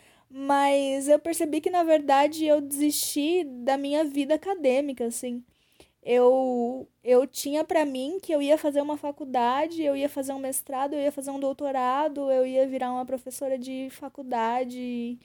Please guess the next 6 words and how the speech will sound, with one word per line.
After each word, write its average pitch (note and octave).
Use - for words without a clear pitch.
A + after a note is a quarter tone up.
e B3
desenvolver B3+
tese B3+
sobre B3+
um, A#3
arte. A#3+